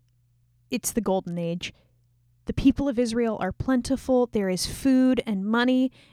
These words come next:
and wine and territory. Solomon's territory is bigger than it has ever been, certainly bigger than it was under his father David. And Solomon is truly, truly wise. Word of his wisdom spreads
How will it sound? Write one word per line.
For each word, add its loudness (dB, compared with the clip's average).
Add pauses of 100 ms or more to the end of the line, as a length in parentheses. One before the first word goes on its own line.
and -4
wine 0
and -4
territory. -2 (640)
Solomon's 2
territory 0
is 0
bigger 2
than 0
it -2
has -2
ever 2
been, -4 (120)
certainly 0
bigger 0
than -2
it -4
was 0
under -2
his -6
father -2
David. -6 (500)
And -2 (100)
Solomon 0 (600)
is 0
truly, -2
truly -4
wise. -2
Word 2
of 0
his 0
wisdom -2
spreads -4